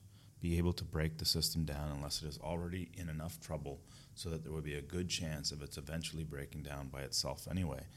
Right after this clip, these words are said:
And the bigger the system grows, the more disastrous the consequences of its breakdown will be. So it may be that revolutionaries, by hastening the onset of the breakdown,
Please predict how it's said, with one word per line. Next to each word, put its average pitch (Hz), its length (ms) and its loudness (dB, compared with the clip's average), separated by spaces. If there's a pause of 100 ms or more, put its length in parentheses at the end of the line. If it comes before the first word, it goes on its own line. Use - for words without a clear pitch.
(460)
And 76 100 0
the 71 80 0
bigger 123 260 10
the 117 120 10
system 87 320 8
grows, 80 400 10
the 78 60 6
more 80 200 10
disastrous 78 640 8
the - 60 2
consequences 73 720 2
of 73 100 4
its 67 140 0
breakdown 73 480 4
will 69 140 2
be. 73 300 4 (1080)
So 90 460 8
it 76 120 8
may 98 240 10
be 82 400 6 (420)
that - 160 -2
revolutionaries, 95 800 10
by 78 180 4
hastening 113 760 8
the 87 120 10
onset 92 420 8
of 80 120 0
the - 60 4
breakdown, 76 600 4